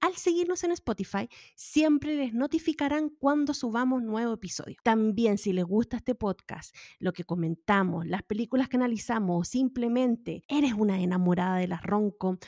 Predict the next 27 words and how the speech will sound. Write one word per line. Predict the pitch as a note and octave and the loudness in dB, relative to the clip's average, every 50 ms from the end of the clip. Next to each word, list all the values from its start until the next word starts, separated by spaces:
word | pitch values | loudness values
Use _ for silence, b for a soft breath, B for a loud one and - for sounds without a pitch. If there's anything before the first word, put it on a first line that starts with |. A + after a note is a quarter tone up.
| B B _ | B B _
o | - | 0
del | G3+ G3+ F#3+ F#3 | 0 0 2 0
amor | F#3 F#3 F#3+ G3+ A3 | 0 0 2 0 0
en | G#3+ | 0
general, | - - G3 F#3 F3+ A3+ C#4+ F#4+ G4 B B B B B B B B | -2 -2 -2 0 0 0 -2 -2 -6 B B B B B B B B
entonces | B A#3+ B3 A3+ - A#3 A3+ A3 - A3+ - - | B 4 4 4 4 0 0 0 0 -2 -4 -4
califícanos | - G#3 F#3+ F#3+ F#3 - - - D4 C#4 - D4 D4 D4 C#4+ | -4 -2 0 0 -2 0 2 2 2 2 2 2 2 2 0
con | - - B3+ | 0 0 0
las | B3 A3+ | 0 0
estrellitas | A#3 A3+ A3 - - G#3 G3+ G3+ A#3+ B3+ A#3+ B3 B3 A#3+ | 0 -2 -2 -2 0 0 0 0 0 -2 0 -2 -4 -4
que | - A#3+ A#3 G3+ G3+ | -4 -4 -4 -4 -6
crees | - B3+ C#4 C#4 C#4 C#4 C#4+ C#4+ C#4+ C#4 | -4 -2 2 2 2 2 2 0 0 -2
que | - C4+ | -2 -4
este | C4+ - _ - B3+ G#3+ | -4 -4 _ -6 -6 -6
podcast | _ - - A#3+ A#3+ A#3+ _ - - A#3+ A3+ - - | _ 0 0 0 0 0 _ -6 -6 -6 -4 -6 -6
se | - A#3 | -4 -4
merece. | A3 G#3+ G3+ F#3 F3+ F3+ - - - - - - B B B B B B B B | -2 -2 0 0 -2 -2 -4 -6 -12 -12 -14 -14 B B B B B B B B
Y | - D4 B3 | 4 4 4
por | B3+ D4+ D#4+ | 6 6 6
último, | E4 E4+ D#4+ D4+ C4+ A3 - G3+ F#3+ F3+ F3 F3+ G3 A#3 A#3+ b b b b b b | 8 8 8 6 6 2 0 0 0 2 2 0 -2 -4 -6 b b b b b b
no | b G3+ A3 B3 C#4+ D#4+ F4 E4+ | b 2 4 6 6 6 4 4
solo | - - - D4 D4+ D#4+ D4 C#4+ | 0 0 2 4 4 4 4 2
nos | C4 B3 A#3 | 2 0 -2
pueden | - - C4 B3+ C4 B3+ A#3+ | -2 -2 -2 0 0 0 -2
encontrar | A#3 A3+ - F#3 F3 F3+ F3+ F3+ | -4 -4 -4 -4 -4 -4 -4 -4
en | F3+ F3+ F#3 | -4 -4 -4
Spotify, | F#3 - - _ - G4+ G4+ - B3+ - - - F3+ G3+ C4 C4+ | -6 -6 -8 _ -4 -2 -2 -2 -2 -4 -4 -6 -6 -6 -6 -10